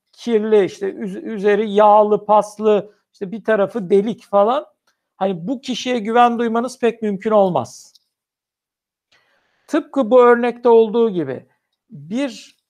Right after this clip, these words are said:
e, S E O çalışmasında da bir web sitesi ziyaretçisi girdiği web sitesinde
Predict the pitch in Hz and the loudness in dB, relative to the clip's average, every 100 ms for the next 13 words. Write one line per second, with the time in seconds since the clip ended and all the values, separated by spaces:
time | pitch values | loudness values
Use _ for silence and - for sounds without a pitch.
0 | _ _ 180 175 - - 185 - 220 240 | _ _ -8 -6 -8 -8 -8 -6 2 4
1 | 233 196 208 202 196 202 190 202 190 202 | 4 0 -2 -2 -4 -10 -10 -10 -2 0
2 | 165 139 160 208 180 214 - 208 196 175 | 0 -2 -4 -4 -4 -6 -4 -6 -6 -6
3 | 190 190 185 180 - 180 175 131 - 151 | 0 2 2 0 -6 -10 -8 -8 -12 -4
4 | 185 185 190 220 190 208 202 - 196 190 | -2 0 -2 -4 0 -2 -2 -2 -2 -2
5 | 170 160 123 | -8 -4 -4